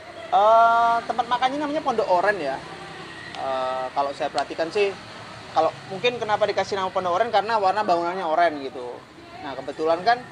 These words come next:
kita mau ketemu ownernya, cuman ownernya lagi tidak ada. Jadi kita coba mengeksplor aja ya di sini. Jadi lokasinya ini di pinggir jalan ya. Di mana nih? Ini jalan apa, Bang?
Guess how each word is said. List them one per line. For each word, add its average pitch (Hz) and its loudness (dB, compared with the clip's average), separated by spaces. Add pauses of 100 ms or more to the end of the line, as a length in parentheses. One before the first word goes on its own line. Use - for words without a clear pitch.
(280)
kita 208 2
mau 233 2
ketemu 185 -2
ownernya, 165 0
cuman 202 -8
ownernya 185 -6
lagi 180 -6
tidak 139 -2
ada. 131 4 (400)
Jadi 131 -8
kita 156 2
coba 151 -4
mengeksplor 147 -6
aja 175 2
ya 170 0 (240)
di 151 -16
sini. 156 -8
Jadi 160 0 (560)
lokasinya 214 -2
ini 240 -4 (760)
di - -14
pinggir 214 -8
jalan 170 4
ya. 165 -6 (880)
Di 208 -8
mana 381 -4
nih? 233 -2 (480)
Ini 330 0
jalan 269 2
apa, 320 -8
Bang? 415 -2